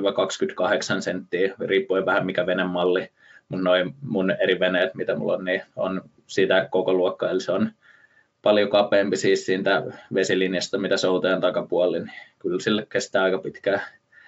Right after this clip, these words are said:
Sehän on siis vielä kiikkerämpi periaatteessa itse veneen runko kuin sit mitä on kilpakajakki. Minäkin on kilpakajakilla opetellut melomaan sitten ihan vaan tulee, niinku, harjoitusmielessä ja tulee, että se on hyvää keskivartaloharjoittelua. Ja et sitten,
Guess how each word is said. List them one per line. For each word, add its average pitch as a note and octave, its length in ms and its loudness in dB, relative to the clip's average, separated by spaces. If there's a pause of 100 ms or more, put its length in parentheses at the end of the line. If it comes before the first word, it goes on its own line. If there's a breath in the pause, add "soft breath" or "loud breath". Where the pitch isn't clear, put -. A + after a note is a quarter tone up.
Sehän G2+ 200 2
on A2 60 4
siis A2 200 0
vielä A2+ 280 4
kiikkerämpi G#2 640 2
periaatteessa F#2+ 640 0
itse F#2+ 260 4
veneen G2 280 2
runko F#2+ 360 0
kuin - 260 -2
sit F#2+ 180 -4
mitä F#2 220 0
on F#2 80 -2
kilpakajakki. F#2 840 0 (480 soft breath)
Minäkin F#2 200 2
on F#2+ 80 -2
kilpakajakilla F#2+ 680 2
opetellut F2+ 540 2 (340)
melomaan F#2 420 0
sitten F2+ 240 -4
ihan F#2 160 0
vaan F2+ 160 2
tulee, F2+ 200 2
niinku, F2+ 160 -4
harjoitusmielessä F#2 840 -2
ja F2+ 100 -2
tulee, F2+ 160 -4
että - 120 -12
se F2+ 60 -2
on E2+ 80 -4
hyvää F2+ 220 0
keskivartaloharjoittelua. F#2 1200 -2
Ja G2 80 2
et G2 80 -10
sitten, - 320 -4